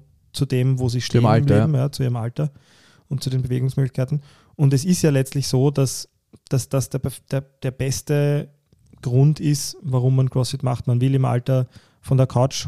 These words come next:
Speaker 1: hochkommen, man will selbstständig, äh, auf die Toilette gehen können, in die Dusche steigen können, ohne dass sich die Verwandten Sorgen machen müssen.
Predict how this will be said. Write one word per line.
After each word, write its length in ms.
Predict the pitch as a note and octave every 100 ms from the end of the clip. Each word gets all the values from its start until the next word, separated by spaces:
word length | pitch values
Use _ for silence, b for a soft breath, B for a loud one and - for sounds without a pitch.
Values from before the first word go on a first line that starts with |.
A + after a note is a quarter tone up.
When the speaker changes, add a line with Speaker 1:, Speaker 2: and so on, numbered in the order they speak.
| -
Speaker 1:
hochkommen, 560 | C3+ - C3+ C3 C3
man 220 | C3 B2+
will 200 | B2 B2+
selbstständig, 760 | B2 B2+ B2+ - B2+ B2 B2 -
äh, 160 | C#3+ B2+
auf 140 | A#2+
die 80 | -
Toilette 400 | - B2 A#2+ C3+
gehen 180 | B2 B2
können, 360 | C3 B2+ B2+
in 100 | B2 B2
die 220 | B2 B2 b b -
Dusche 240 | C#3 C#3
steigen 260 | C3 C3 B2+
können, 180 | C3+ C3
ohne 220 | B2+ C3
dass 140 | B2+
sich 180 | C3+ -
die 340 | B2+ B2+ B2+ B2 b b
Verwandten 460 | C3 B2+ B2+ - C3+
Sorgen 260 | C3 C#3
machen 280 | A#2+ A2 A#2
müssen. 340 | A2+ - C#3